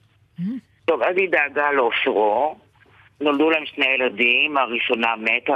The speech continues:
Speaker 2: ואז הוא כתב את היצירה הכי יפה שלו, שירים על מות ילדים.
Speaker 1: Mm.
Speaker 2: ואז התחילה, אה, הוא כנראה לא ממש סיפק אותה, והחיים האלה לא היו ממש נחמדים לה,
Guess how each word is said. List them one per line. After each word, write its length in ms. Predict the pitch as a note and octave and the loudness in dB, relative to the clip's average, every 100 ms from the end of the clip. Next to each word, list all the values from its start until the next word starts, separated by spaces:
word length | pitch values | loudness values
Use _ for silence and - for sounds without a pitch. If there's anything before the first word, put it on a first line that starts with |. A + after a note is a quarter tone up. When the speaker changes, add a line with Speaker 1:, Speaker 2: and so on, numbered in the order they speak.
| G2 | 0
Speaker 2:
ואז 200 | G2 A#2 | -2 -2
הוא 80 | A#2+ | -4
כתב 260 | A#2 A2 G#2+ | -2 -2 0
את 80 | G#2+ | 0
היצירה 440 | G#2 - F#2+ G2 | -2 -2 0 0
הכי 200 | F#2+ - | -2 -2
יפה 380 | G2 G2 G2 F#2+ | -2 0 -2 -2
שלו, 280 | - G#2 F#2+ | -2 0 0
שירים 360 | - F#2 G#2 G#2 | 0 0 0 -2
על 80 | |
מות 300 | F2 E2+ - | -2 -4 -2
ילדים. 600 | F#2+ E2+ - - - F#2 - _ - | -2 -2 -4 -4 -4 -6 -10 _ -12
Speaker 1:
Mm. 20 | F#3+ F#3 F3+ _ _ _ - - - - - - - - | -10 -8 -12 _ _ _ -18 -16 -12 -12 -12 -12 -16 -10
Speaker 2:
ואז 400 | B2 D3+ D#3 G#3 A3 | -2 2 2 2 0
התחילה, 580 | B3+ - G#3+ A3 A3 A3 - | -2 0 2 4 2 0 0
אה, 600 | F#3 F3+ E3+ E3+ D#3+ - | 0 2 2 2 0 2
הוא 200 | F#3 G3+ - | 2 2 0
כנראה 400 | G3+ F#3 E3 F3 | 0 2 2 2
לא 340 | D#3 D#3 D#3 | 2 2 0
ממש 200 | C3+ B2 - | 0 -2 -2
סיפק 340 | C#3+ - B2+ A#2+ A#2+ | -8 -2 -2 0 -4
אותה, 440 | - A2+ G#2+ B2+ A2+ | -2 0 0 0 -2
והחיים 480 | A2+ - A#2 B2 C3 | -4 -2 0 2 0
האלה 300 | B2 A#2+ A#2 A2 G#2+ G2 F#2 F2+ E2+ - - - - - _ | 0 0 0 0 0 0 0 -2 -4 -10 -20 -20 -20 -20 _
לא 220 | - C#3+ D3 | 0 2 0
היו 200 | C3+ B2+ | -2 -2
ממש 440 | B2 A#2 A2 - A2+ G#2+ | 0 -2 -2 -2 0 0
נחמדים 600 | G#2+ G#2+ G2+ F#2+ E2 D#2 | -2 -2 0 0 0 0
לה, 220 | D#2+ | 0